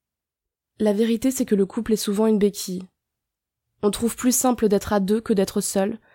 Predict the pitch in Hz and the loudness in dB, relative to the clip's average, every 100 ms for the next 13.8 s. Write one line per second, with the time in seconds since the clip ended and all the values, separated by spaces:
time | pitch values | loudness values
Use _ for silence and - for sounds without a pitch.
0 | _ - - 233 202 226 220 233 214 214 | _ -4 -2 0 2 2 0 -2 0 0
1 | 202 196 233 202 190 180 208 214 202 208 | 0 0 0 2 2 0 -2 -4 -4 -2
2 | 190 226 202 202 208 190 202 190 185 175 | 0 0 2 2 2 0 -2 -2 -2 -4
3 | 170 _ _ _ _ _ _ _ _ _ | -6 _ _ _ _ _ _ _ _ _
4 | - 226 220 220 214 247 233 - 220 208 | -4 0 0 0 0 2 2 0 -2 2
5 | 208 190 190 180 165 185 - - _ _ | 0 2 0 0 -4 -8 -10 -16 _ _
6 | _ - 214 - 220 214 - 254 - - | _ -2 0 2 2 2 0 -2 -2 -4
7 | 208 233 - 208 202 240 214 214 - 214 | 0 0 2 2 2 0 0 0 0 -2
8 | - 190 190 226 226 - - 202 233 - | 0 -2 0 0 0 0 -2 -2 -2 -2
9 | - - 233 - 226 208 220 196 - 208 | -2 -2 -2 0 0 0 0 0 0 0
10 | 196 202 190 208 196 202 190 190 185 175 | 2 0 2 2 2 0 0 -2 -2 -6
11 | - _ _ _ _ _ _ _ _ _ | -10 _ _ _ _ _ _ _ _ _
12 | 208 202 254 247 - 214 214 202 202 - | 0 0 0 0 0 0 0 0 0 0
13 | 208 196 202 180 196 180 202 220 | -2 0 0 -2 -4 -4 -4 -6